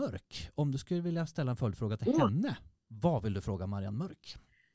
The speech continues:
Speaker 2: Ja, var har du varit hela mitt liv?
Speaker 1: <laughs> Ja,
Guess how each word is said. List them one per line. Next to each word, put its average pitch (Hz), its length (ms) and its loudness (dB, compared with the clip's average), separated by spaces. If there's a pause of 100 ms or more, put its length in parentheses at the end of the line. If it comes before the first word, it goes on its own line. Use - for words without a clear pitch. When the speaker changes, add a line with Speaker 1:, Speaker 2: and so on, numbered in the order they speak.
(380)
Speaker 2:
Ja, 277 500 10
var 262 220 12
har 277 160 12
du 233 340 4
varit 269 380 6
hela 247 220 4
mitt 226 220 2
liv? 214 220 4 (580)
Speaker 1:
<laughs> 175 800 6
Ja, 156 520 6